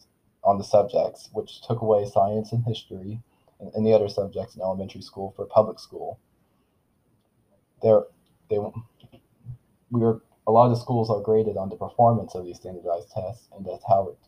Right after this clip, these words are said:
declares funding. And through these standardized tests, whenever we were preparing for the Reading Star,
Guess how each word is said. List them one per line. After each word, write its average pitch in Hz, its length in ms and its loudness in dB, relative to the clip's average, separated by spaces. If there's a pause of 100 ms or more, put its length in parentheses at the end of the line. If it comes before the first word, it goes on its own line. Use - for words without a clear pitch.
(100)
declares 101 480 -2
funding. 98 480 -6 (2500)
And 107 260 -2
through 139 200 2
these 147 140 0
standardized 123 460 4
tests, 107 240 2
whenever 110 240 2
we 110 100 0
were 104 120 0
preparing 110 400 0
for 113 120 -4
the 104 60 -4
Reading 101 300 -8
Star, 90 440 -6